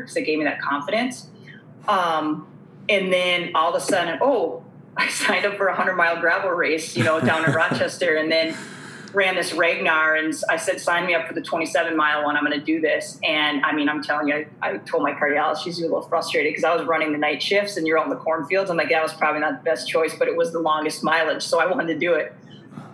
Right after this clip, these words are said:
Speaker 1: Um, and then I realized when you're done and you succeeded at that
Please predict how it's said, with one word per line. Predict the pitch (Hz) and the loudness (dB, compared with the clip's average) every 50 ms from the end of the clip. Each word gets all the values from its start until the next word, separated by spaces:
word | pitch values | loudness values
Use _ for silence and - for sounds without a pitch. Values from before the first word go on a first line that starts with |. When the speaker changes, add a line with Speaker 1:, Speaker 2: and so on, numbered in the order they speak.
| - - | -2 0
Speaker 1:
Um, | 190 175 170 160 151 151 151 143 - - - - - - | 2 2 2 2 0 0 -2 -4 -6 -10 -18 -20 -4 -2
and | 214 196 196 196 | 0 0 2 2
then | 202 226 254 | 2 4 4
I | 277 269 | 4 2
realized | 226 190 196 196 190 185 180 170 160 156 156 156 156 156 156 - - - - - - | 2 2 2 2 2 2 2 2 2 2 2 2 0 0 -4 -10 -16 -20 -20 -20 -10
when | - 185 180 | -6 -4 -2
you're | 170 160 147 | 0 0 2
done | - 170 185 220 208 | 2 2 2 2 2
and | 180 160 156 156 | 0 0 0 0
you | 151 | 0
succeeded | 139 - - - - - - 190 226 240 214 - | -2 -2 -6 -8 -8 -6 -4 -2 0 2 2 2
at | 135 - - - | 0 -2 -2 -2
that | 143 139 139 139 139 - - | 0 0 2 0 -2 -4 -8